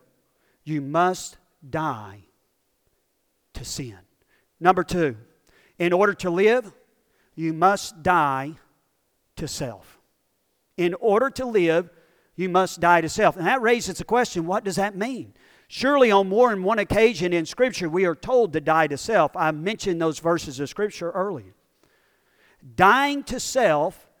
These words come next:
is not easy.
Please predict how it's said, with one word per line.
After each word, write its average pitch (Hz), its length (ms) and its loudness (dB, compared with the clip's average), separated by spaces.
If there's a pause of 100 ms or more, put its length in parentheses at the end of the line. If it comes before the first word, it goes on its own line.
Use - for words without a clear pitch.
(280)
is 180 300 -2
not 185 640 -2 (480)
easy. 170 760 -6